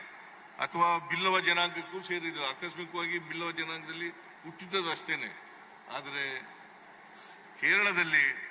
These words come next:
ಆ, ಜಾತ್ಯತೀತವನ್ನ ನಿರ್ಮಾಣ ಮಾಡಲಿಕ್ಕೆ ಹೋರಾಟ ಮಾಡ್ತಕ್ಕಂಥ ಕೆಲಸವನ್ನ ಅವರು ಮಾಡ್ತಾರೆ ಅಂತಕ್ಕಂಥದ್ದನ್ನ ಇವತ್ತು ನಾವು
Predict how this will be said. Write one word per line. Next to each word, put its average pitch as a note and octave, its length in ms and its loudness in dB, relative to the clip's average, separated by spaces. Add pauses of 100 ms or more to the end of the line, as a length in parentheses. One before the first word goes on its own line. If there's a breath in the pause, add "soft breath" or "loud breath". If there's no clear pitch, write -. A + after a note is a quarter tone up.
(760)
ಆ, C3 80 -4 (2750)
ಜಾತ್ಯತೀತವನ್ನ E3 960 2 (1600)
ನಿರ್ಮಾಣ F3 420 6
ಮಾಡಲಿಕ್ಕೆ E3 680 6 (800)
ಹೋರಾಟ F#3+ 340 6
ಮಾಡ್ತಕ್ಕಂಥ E3+ 580 0
ಕೆಲಸವನ್ನ C#3+ 560 -4 (320)
ಅವರು C3+ 260 0
ಮಾಡ್ತಾರೆ D#3+ 560 6
ಅಂತಕ್ಕಂಥದ್ದನ್ನ C#3+ 640 -2
ಇವತ್ತು C3+ 400 -4
ನಾವು B2+ 260 -2